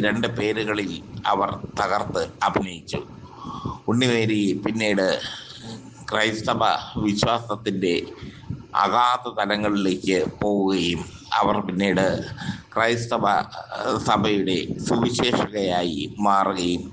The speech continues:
ഒക്കെ ചെയ്തു. സുവിശേഷകയായി മാറിയപ്പോൾ, മാറിയ ഉണ്ണിമേരി സാധാരണ ജീവിതം പിന്നീട് നയിച്ചു.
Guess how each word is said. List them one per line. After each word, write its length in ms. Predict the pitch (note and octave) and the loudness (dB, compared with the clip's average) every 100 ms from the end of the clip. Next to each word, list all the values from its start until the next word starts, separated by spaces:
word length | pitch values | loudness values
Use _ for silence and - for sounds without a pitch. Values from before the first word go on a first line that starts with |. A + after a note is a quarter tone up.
| - | -4
ഒക്കെ 260 | G2+ - | -2 0
ചെയ്തു. 340 | - D#2 D#2 D2 C#2 _ - - - - - | -2 -2 -2 -4 -8 _ -20 -12 -10 -8 -2
സുവിശേഷകയായി 1040 | A#2+ A#2+ A#2+ C3 B2+ A#2+ A#2 A2 A2+ A2 G2 - A2 | 2 2 4 4 2 2 2 2 2 2 0 -2 0
മാറിയപ്പോൾ, 600 | A2 G#2 G#2 G#2+ - F#2 F2+ - | 2 4 4 2 2 2 0 2
മാറിയ 420 | G#2+ G#2 G#2 G#2+ G2 - - | 4 4 4 2 2 0 -2
ഉണ്ണിമേരി 580 | G#2 G#2+ G2+ G2+ F2+ F2 E2+ - - | 0 2 4 4 2 2 0 -4 -2
സാധാരണ 720 | A2 G2+ G#2 G#2+ A2+ A2 G#2 F#2+ | 2 2 2 2 2 2 2 0
ജീവിതം 440 | F#2 E2+ E2+ E2+ - - | 0 0 0 -2 -2 -4
പിന്നീട് 460 | G2 F#2+ F#2 D#2+ D2+ - E2+ | 0 2 4 2 2 0 -2
നയിച്ചു. 460 | G2 F2+ F2+ - | 0 2 0 0